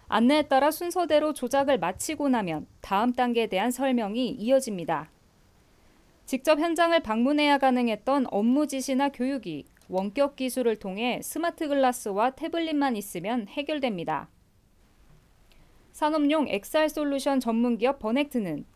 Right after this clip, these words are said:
현장에서 사용할 수 있는 매뉴얼을 쉽게 만들고 볼 수 있는 기술과 핵심 기술에 대한 컴퓨터 비전 엔진을 구현했습니다. 대표 네 가지 솔루션 중 메이크뷰는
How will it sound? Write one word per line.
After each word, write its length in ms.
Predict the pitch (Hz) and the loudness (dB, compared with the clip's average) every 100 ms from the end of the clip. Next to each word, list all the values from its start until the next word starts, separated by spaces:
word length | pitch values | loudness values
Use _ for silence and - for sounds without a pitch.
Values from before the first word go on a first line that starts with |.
| _ _ | _ _
현장에서 600 | 294 285 302 277 240 262 | 0 2 4 2 0 0
사용할 400 | 254 294 311 302 | 0 0 0 0
수 140 | 277 240 | -2 -4
있는 360 | 226 240 269 175 | -2 -2 -2 -2
매뉴얼을 680 | 202 220 247 208 220 220 - | -2 0 0 2 2 0 -2
쉽게 480 | - 339 330 339 302 | -8 -8 -6 -2 0
만들고 560 | 247 226 208 240 269 | 0 0 0 0 -2
볼 180 | - 233 | -2 -4
수 160 | 233 294 | -2 -2
있는 240 | 277 269 | 0 0
기술과 560 | 233 233 262 240 151 - _ _ _ - | -2 -4 -2 -2 -2 -4 _ _ _ -14
핵심 320 | 320 349 339 | -10 -6 -4
기술에 360 | 302 302 269 | -2 2 2
대한 300 | 240 202 254 | 2 0 0
컴퓨터 520 | 262 320 320 320 311 277 | -2 -6 -4 -2 -2 -2
비전 420 | 220 - 160 240 | -4 -4 -6 -8
엔진을 640 | - 202 220 226 233 240 - | -6 -4 -2 -2 0 0 0
구현했습니다. 840 | 240 254 226 - 185 165 151 151 _ _ _ _ _ _ _ _ _ | 0 2 2 -4 -8 -4 -6 -6 _ _ _ _ _ _ _ _ _
대표 300 | - 226 302 | -4 0 0
네 160 | 180 196 | 4 4
가지 260 | 277 302 | 4 2
솔루션 520 | 302 302 285 269 247 220 | 0 -2 -2 0 -2 -2
중 240 | 269 208 | -2 0
메이크뷰는 720 | 190 262 - 294 240 185 151 | 0 -2 -2 -4 -2 -4 -8